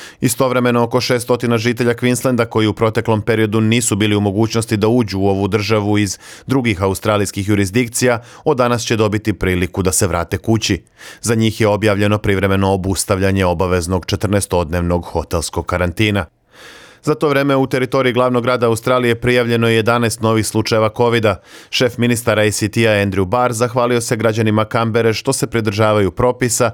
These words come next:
i istakao da je sada u fokusu imunizacija.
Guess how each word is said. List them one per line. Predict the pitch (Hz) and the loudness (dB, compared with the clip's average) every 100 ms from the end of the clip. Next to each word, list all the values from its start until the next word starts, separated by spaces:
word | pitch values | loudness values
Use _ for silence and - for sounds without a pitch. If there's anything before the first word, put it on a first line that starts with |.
| - - | -4 -6
i | 151 | 0
istakao | 139 131 139 127 123 | 0 0 -2 0 0
da | 117 | 0
je | |
sada | 110 101 95 98 | 0 0 0 2
u | 101 | 0
fokusu | 95 92 85 87 - | 0 -4 -4 -4 0
imunizacija. | 95 98 98 104 110 110 113 92 | 0 2 2 0 0 0 0 -2